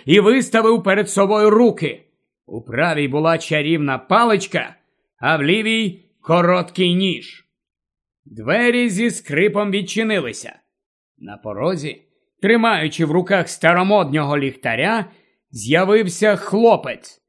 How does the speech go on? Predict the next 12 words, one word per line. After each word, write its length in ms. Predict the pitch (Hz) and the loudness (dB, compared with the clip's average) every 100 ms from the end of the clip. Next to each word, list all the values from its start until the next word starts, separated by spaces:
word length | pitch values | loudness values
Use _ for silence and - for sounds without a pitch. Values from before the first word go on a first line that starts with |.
| _ _ - 113 | _ _ -18 -2
Гаррі 260 | 170 220 214 | 4 4 4
його 200 | 202 202 | 4 4
відразу 460 | 190 175 196 160 | 4 4 2 2
впізнав. 640 | 170 - 175 135 180 120 - _ _ _ _ | -2 0 -2 0 0 -2 -10 _ _ _ _
Високий, 760 | - 110 110 165 170 170 104 | -18 -14 -6 -2 -2 -4 -14
блідий, 680 | 98 120 156 170 190 123 - _ _ _ | -10 -2 2 4 2 0 -8 _ _ _
чорнявий 760 | - 175 156 156 233 240 226 233 | -2 0 0 2 2 2 2 0
і 220 | 226 233 | -2 -2
вродливий. 800 | 190 226 180 226 202 123 117 _ _ _ _ _ _ _ | 0 -2 0 0 0 -2 -10 _ _ _ _ _ _ _
Волдеморт — 1160 | - 95 139 214 233 208 240 226 233 220 - - _ _ _ _ _ | -20 -4 4 6 6 4 4 4 4 2 -4 -20 _ _ _ _ _
підліток. 840 | 254 196 131 113 - - _ _ _ _ _ _ _ _ _ _ _ _ - | -2 0 -4 -8 -10 -18 _ _ _ _ _ _ _ _ _ _ _ _ -18
Волдеморт 1040 | 110 156 180 170 160 165 202 233 - - | -6 -2 0 0 0 0 0 0 -4 -12